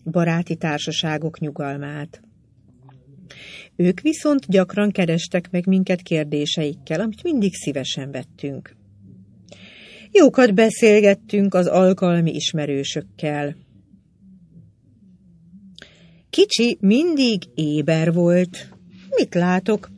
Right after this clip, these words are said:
Egyszerre többen is feltápászkodnak a plédekről, és indulnak észak felé. Útra kell gazdám és a barátnője is. Utánuk sietek. Már a vízben gázolnak, úgy mennek előre,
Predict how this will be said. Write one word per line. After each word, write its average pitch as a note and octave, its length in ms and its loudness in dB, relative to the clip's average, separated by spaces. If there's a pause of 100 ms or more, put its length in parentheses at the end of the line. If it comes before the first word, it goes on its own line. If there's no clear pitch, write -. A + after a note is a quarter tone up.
(160)
Egyszerre A3+ 480 4
többen A#3 400 6
is A3+ 160 -2
feltápászkodnak G3+ 1080 2
a F#3+ 60 2
plédekről, G3+ 720 4
és G#3+ 140 4
indulnak A3+ 560 0
észak C3 480 -8
felé. D#3+ 440 -4 (800)
Útra B3 400 6
kell C4 280 6
gazdám F#3+ 600 4
és G3+ 180 2
a G#3 60 4
barátnője E3+ 840 2
is. D#3+ 340 -4 (680)
Utánuk C#3 480 -8
sietek. F#3 760 -10
Már B3+ 280 2
a A#3 80 4
vízben F#3+ 500 2
gázolnak, F#3 720 2
úgy G3 200 2
mennek G3 380 2
előre, F3+ 560 2